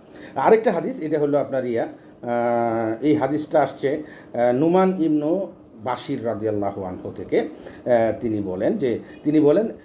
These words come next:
যে, আমি রাসূল সাল্লাল্লাহু আলাইহি ওয়াসাল্লামকে বলতে শুনেছি, আমি রাসূল সাল্লাল্লাহু আলাইহি ওয়াসাল্লামকে বলতে শুনেছি যে কিয়ামত দিবসে জাহান্নামীদের মধ্যে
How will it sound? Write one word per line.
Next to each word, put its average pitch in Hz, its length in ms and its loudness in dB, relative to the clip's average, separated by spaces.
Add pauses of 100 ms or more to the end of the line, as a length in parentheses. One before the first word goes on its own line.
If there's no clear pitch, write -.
(140)
যে, 131 160 0
আমি 139 280 0
রাসূল 180 300 0
সাল্লাল্লাহু 160 600 2
আলাইহি 139 300 2
ওয়াসাল্লামকে 123 580 -4
বলতে 170 320 -2
শুনেছি, 101 420 -8
আমি 120 200 0
রাসূল 139 280 0
সাল্লাল্লাহু 127 580 -2
আলাইহি 117 260 -2
ওয়াসাল্লামকে 123 640 -2 (300)
বলতে 175 300 4
শুনেছি 127 440 -4
যে 131 300 -2
কিয়ামত 160 340 0
দিবসে 113 440 -4
জাহান্নামীদের 120 720 -4
মধ্যে 107 360 -8